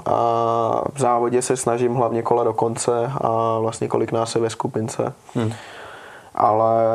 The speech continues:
Speaker 1: naštěstí v dnešní době už, eh, mi mechanici posílají i vlastně na budík, eh, ty hlavní informace, to znamená
Speaker 2: Hmm.
Speaker 1: pozici, kola do konce, takže já na každém sektoru to vidím.
Speaker 2: Hmm.
Speaker 1: Což je, což určitě hodně pomůže,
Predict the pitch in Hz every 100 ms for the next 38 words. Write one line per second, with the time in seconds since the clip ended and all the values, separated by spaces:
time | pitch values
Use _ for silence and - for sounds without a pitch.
0 | 113 113 - 117 113 127 113 - 117 113
1 | 123 135 120 117 127 113 113 117 120 -
2 | - 113 113 113 110 117 113 117 117 117
3 | - 120 117 113 117 113 123 113 117 120
4 | 120 120 - - - _ - - 117 107
5 | 110 110 117 107 - 117 113 120 113 110
6 | 120 113 113 110 107 107 107 107 107 107
7 | 104 117 110 113 107 107 110 110 104 107
8 | 110 - 110 107 110 110 110 110 110 110
9 | - - 110 113 117 113 113 117 120 -
10 | 104 101 - - - - - - - -
11 | - - - - - 135 - 131 113 -
12 | 127 - 120 123 123 123 117 120 117 113
13 | 123 123